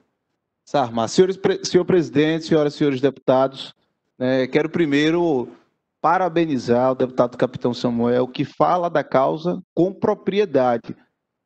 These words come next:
A gente falar em liberação de plantio de maconha, esse P L três nove nove, um P L contra a família,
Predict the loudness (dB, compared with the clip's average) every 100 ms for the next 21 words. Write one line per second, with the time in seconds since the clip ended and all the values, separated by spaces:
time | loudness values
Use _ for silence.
0 | _ -8 -2 -2 2 2 2 0 0 0
1 | 2 0 -2 -4 -2 0 0 0 -2 -2
2 | -2 -2 -2 0 0 0 0 0 0 -2
3 | -6 -6 -2 0 2 0 -2 0 0 0
4 | -2 -2 0 0 0 0 -2 -2 0 2
5 | 2 0 -4 -10 _ _ _ -2 0 0
6 | -2 -2 -2 0 0 2 0 -2